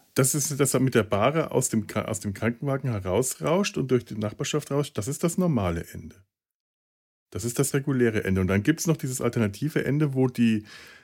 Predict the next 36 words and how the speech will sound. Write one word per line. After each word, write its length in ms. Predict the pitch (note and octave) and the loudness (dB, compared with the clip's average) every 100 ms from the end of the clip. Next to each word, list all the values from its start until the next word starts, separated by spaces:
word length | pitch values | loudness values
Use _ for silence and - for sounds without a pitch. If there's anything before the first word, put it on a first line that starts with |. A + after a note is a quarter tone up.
| - | 0
Nachbarn, 760 | G#2+ A#2+ - - D3 D#3 D#3+ D#3 | 2 2 0 2 2 4 0 -2
äh, 200 | - C3 | 0 0
hingehen, 380 | C3+ E3 D#3 C#3 | 2 4 4 4
wo 80 | A#2+ | 0
Carol 640 | - A2+ C#3 D#3+ D#3 D#3 | 2 4 4 4 2 0
zu, 380 | - C3 B2 A2+ | 0 4 4 4
zu, 420 | - G#2 F#2+ F#2 | 0 0 2 0
äh, 180 | - F#2 | 0 0
dem 160 | F#2 F#2+ | 2 2
Nachbarn 360 | G2+ - G2 F#2 | 0 0 -2 0
Art 260 | G2 A#2+ | 0 2
sagt, 260 | - C#3 - | 2 0 2
"Jetzt 160 | A2 | 0
geh 100 | - | 4
mal 140 | A#2 G#2+ | 4 4
hin 200 | B2+ D3+ | 2 0
und 140 | C#3 | -2
entschuldig 520 | - G2 - D#3 E3+ | -2 -2 2 4 2
dich 180 | E3 D#3+ | -2 -2
bei 100 | C#3 | -2
ihm." 220 | - C#3 | 0 2
Ja, 340 | G2 G#2 C3 A2+ | 4 4 4 4
ja. 120 | A2+ | 2
Und 160 | C3+ B2 | 2 2
dann 100 | A#2+ | 0
kommen 300 | - C#3+ E3 | 2 2 2
die 160 | B2 | 4
Nachbarn 440 | G#2+ C#3+ - D3+ C3 | 4 2 0 0 2
nämlich 240 | A#2 A#2+ | 2 2
zu 120 | - | 0
dem 160 | A#2 G2 | -2 -2
Krankenwagen, 640 | - D#3 D#3+ A#2+ A#2 B2+ | 0 0 0 2 2 2
machen 200 | A#2+ A#2 | 2 0
die 140 | A#2 G#2+ | -6 -6
Tür 300 | - D#3+ - | 2 2 2
auf 220 | A#2+ C3+ | -2 -2